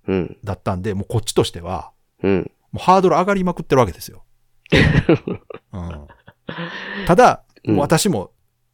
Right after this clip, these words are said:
Speaker 2: ね、今までたくさん映画見てきましたから、
Speaker 1: うん。
Speaker 2: もうこのハードル上げまくってることすら、
Speaker 1: うん。
Speaker 2: もう私の中でもフラットなわけですよ、もう。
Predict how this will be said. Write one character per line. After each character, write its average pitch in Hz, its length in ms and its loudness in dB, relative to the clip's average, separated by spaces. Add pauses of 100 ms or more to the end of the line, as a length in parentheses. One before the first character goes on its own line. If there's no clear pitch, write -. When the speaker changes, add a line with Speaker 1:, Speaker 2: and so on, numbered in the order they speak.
(320)
Speaker 2:
ね、 135 100 -8
今 117 180 -4
ま 107 100 -4
で 90 100 -10
た 90 140 -10
く - 60 -18
さ - 100 -8
ん 98 60 -6
映 104 80 -6
画 80 80 -10
見 95 100 -8
て 110 100 -8
き - 120 -8
ま 92 80 -2
し - 60 -8
た - 100 -14
か - 100 -20
ら、 73 260 -12 (220)
Speaker 1:
う 95 100 -2
ん。 92 260 -2 (300)
Speaker 2:
も 170 140 -4
う - 80 -6
こ 214 80 0
の 202 100 0
ハ 240 280 2
ー - 20 2
ド 240 80 0
ル 226 140 2
上 208 100 0
げ 247 120 -4
ま 240 120 -2
く 240 120 -12
っ - 20 -10
て - 160 -6
る 220 80 -4
こ - 160 -6
と 143 140 -2
す 143 200 -2
ら、 95 240 -4 (100)
Speaker 1:
う 107 100 0
ん。 104 320 0
Speaker 2:
も 151 140 -4
う - 20 0
私 147 220 4
の 185 40 2
中 104 120 -2
で 92 60 -8
も 92 100 -8
フ - 120 0
ラ 147 100 6
ッ - 60 -18
ト - 100 -6
な 76 60 -8
わ 85 60 -12
け 90 80 -12
で - 80 -18
す - 60 -18
よ、 - 60 -20
も 78 120 -20
う。 - 0 -